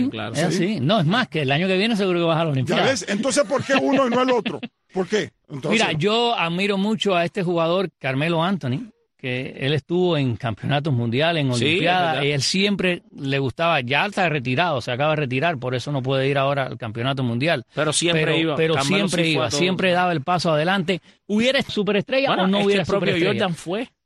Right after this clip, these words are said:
Speaker 1: Jordan fue a campeonato mundial y olimpiada.
Speaker 2: Y las dos lo ganó.
Speaker 1: Y las dos los ganó.
Speaker 2: <laughs> O sea, eh, o sea, ¿quién le quita eso a Jordan?
Speaker 1: Nadie. Y conozco personas, de hecho, tengo un buen amigo que le mando un saludo, que le trabajó con Jordan hace menos de tres semanas en su casa. Lo contrató,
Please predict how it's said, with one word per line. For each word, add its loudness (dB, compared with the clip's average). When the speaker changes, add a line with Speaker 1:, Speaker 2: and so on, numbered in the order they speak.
Speaker 1:
Jordan -2
fue 0
a -4
campeonato -2
mundial 0
y 0
olimpiada. -2
Speaker 2:
Y 0
las 2
dos 2
lo 0
ganó. -2
Speaker 1:
Y -10
las -4
dos -2
los -2
ganó. -4
Speaker 2:
<laughs> -
O -10
sea, -6
eh, -2
o -2
sea, 2
¿quién -2
le 0
quita 0
eso 0
a 2
Jordan? -2
Speaker 1:
Nadie. 2
Y -6
conozco -2
personas, 0
de 0
hecho, -4
tengo -2
un 0
buen 0
amigo -2
que -2
le -2
mando -4
un -2
saludo, -2
que 0
le 0
trabajó 0
con -2
Jordan 0
hace -2
menos 0
de 0
tres 0
semanas 0
en -2
su 0
casa. -6
Lo -2
contrató, -2